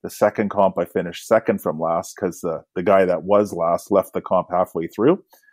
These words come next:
So I was kind of in the bottom of the barrel, and, you know, I was like, "Oh man, should I,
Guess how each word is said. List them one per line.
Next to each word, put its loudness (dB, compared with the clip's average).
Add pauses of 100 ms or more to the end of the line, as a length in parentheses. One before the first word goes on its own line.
(520)
So 4
I 0
was 2
kind 4
of -2
in 2
the 0
bottom 2
of -6
the -6
barrel, 2
and, -16
you -10
know, -12
I -14
was -18
like, -14
"Oh 0
man, 0
should -10
I, -14